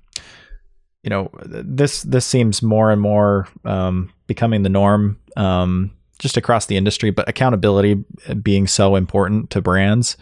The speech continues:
and setting expectations and deliverables and being very transparent about, um, impact. Um, and, and we'll talk about that more with some announcements from R E I. Um,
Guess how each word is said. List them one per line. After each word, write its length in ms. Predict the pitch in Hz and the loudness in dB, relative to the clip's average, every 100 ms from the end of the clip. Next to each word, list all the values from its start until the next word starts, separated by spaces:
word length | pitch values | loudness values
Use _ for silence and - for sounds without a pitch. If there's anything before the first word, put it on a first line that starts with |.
| - - - | -20 -20 -12
and 160 | 113 92 | -6 -4
setting 300 | - 107 107 | 0 0 2
expectations 840 | 101 - 98 - 104 - 101 101 98 | 0 -2 -6 0 -2 0 0 0 -2
and 120 | 90 | -4
deliverables 720 | 95 104 107 101 98 98 - - - - | 0 2 2 2 0 -2 -6 -14 -20 -20
and 160 | - 107 | -6 -4
being 200 | 113 110 | 0 2
very 240 | 101 101 | 2 2
transparent 600 | 95 98 90 - 101 104 | 0 -2 -4 0 0 0
about, 560 | 104 92 95 - _ - | 0 0 0 -2 _ -6
um, 380 | 101 90 92 - | -2 -2 -4 -4
impact. 640 | 123 113 113 104 104 - - _ | -2 0 0 0 -2 -8 -20 _
Um, 420 | - 107 107 110 104 | -6 -4 -4 -6 -6
and, 160 | 110 - | -8 -4
and 80 | 107 | -4
we'll 80 | |
talk 240 | 101 98 - | -2 -2 -2
about 180 | 95 98 | -4 -2
that 160 | 104 | -2
more 320 | 101 101 101 | 2 2 2
with 240 | 98 92 - | 2 -2 -6
some 260 | - 101 | -4 -2
announcements 480 | 92 92 87 - 95 | 0 0 -2 -6 -8
from 160 | - 98 | -6 -4
R 220 | 98 95 | -2 0
E 100 | 92 | 0
I. 300 | 104 92 90 - - - - | 2 0 -2 -8 -20 -20 -6
Um, 540 | 113 110 104 101 98 | 0 2 2 0 -4